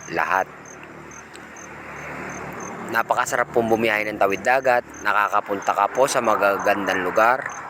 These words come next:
Nakakapaligo ka po. Naligo nga po pala kami dito sa may Baybay Leyte, mga idol biyahero. At dito na rin po kami nagpalipas ng gabi. Napakasarap po ng pakiramdam pag marami kang kaibigan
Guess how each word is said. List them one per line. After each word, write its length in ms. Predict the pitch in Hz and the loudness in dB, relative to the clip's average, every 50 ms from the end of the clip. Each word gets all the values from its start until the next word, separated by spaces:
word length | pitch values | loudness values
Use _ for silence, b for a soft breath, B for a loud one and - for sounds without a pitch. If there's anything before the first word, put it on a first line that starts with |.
| - - 92 | -4 0 2
Nakakapaligo 800 | 92 98 95 87 92 98 - - 98 98 98 - - 98 95 87 | 2 4 4 2 2 0 2 2 2 2 0 -2 -4 -4 -4 0
ka 160 | - 92 92 | 2 2 2
po. 240 | - 113 117 - - - - - - - - - - - - - - | 6 6 6 6 6 2 -4 -16 -20 -20 -20 -20 -20 -20 -20 -14 -4
Naligo 400 | 104 107 113 123 120 113 113 123 120 120 | -2 0 2 2 2 2 2 2 4 4
nga 80 | 117 113 | 4 2
po 160 | - 120 110 | 2 0 0
pala 240 | - 117 113 113 98 | 2 2 2 4 2
kami 240 | - 110 110 107 | 2 2 0 0
dito 240 | 101 107 110 104 - | 2 0 0 0 0
sa 160 | - - 110 | -4 -2 0
may 160 | 104 104 101 98 | 2 2 2 2
Baybay 400 | 92 101 98 90 90 95 92 92 | 2 2 2 2 2 2 2 2
Leyte, 400 | 92 90 90 - - 127 131 135 | 2 0 0 2 2 2 4 4
mga 320 | 131 123 117 110 104 101 | 2 2 2 2 2 2
idol 240 | 95 95 98 95 87 | 2 2 0 2 4
biyahero. 400 | 95 92 92 92 95 113 120 120 113 113 - | 4 4 6 6 6 6 4 4 2 2 2
At 160 | 120 123 - | 2 4 4
dito 240 | 120 113 - - 113 | 4 2 4 2 2
na 80 | 107 107 | 2 2
rin 160 | 104 107 98 | 2 0 0
po 160 | - - 101 | 2 4 4
kami 240 | 90 98 101 101 98 | 4 4 2 2 0
nagpalipas 720 | 95 90 - - 98 95 92 90 - 98 - - - 101 | 0 0 0 0 0 0 -2 -2 -2 -4 -4 -2 0 0
ng 140 | 95 98 104 104 104 - - - - - - - - - - - - - - - - - - - - - - - - - - - | 0 0 0 -2 -8 -14 -18 -20 -20 -20 -20 -20 -20 -20 -20 -20 -20 -20 -18 -18 -18 -18 -18 -18 -20 -18 -18 -16 -16 -14 -10 -2
gabi. 400 | 90 90 90 85 98 101 107 107 101 - - - - - - - - - - - - - - | 0 0 2 2 4 2 2 2 0 -6 -16 -20 -20 -20 -20 -20 -18 -18 -18 -18 -20 -12 -4
Napakasarap 640 | 107 107 104 - - 101 104 113 - 127 113 110 | -2 0 0 2 2 0 0 0 0 0 0 0
po 160 | - - 113 107 | 2 2 2 2
ng 160 | 107 101 98 | 2 2 0
pakiramdam 720 | 104 98 120 127 147 151 156 143 131 120 120 123 127 127 - - - - - - - - | 2 2 2 2 2 2 2 2 2 2 2 0 -4 -10 -14 -16 -18 -16 -16 -16 -14 -4
pag 160 | - 101 101 | -2 -2 0
marami 400 | 104 113 110 107 101 101 107 107 | 2 2 2 2 2 2 0 -2
kang 160 | 98 107 104 95 | 0 0 -2 0
kaibigan 720 | 101 104 101 104 120 139 143 127 127 123 120 120 120 | 0 0 2 4 4 4 4 6 4 2 2 0 -4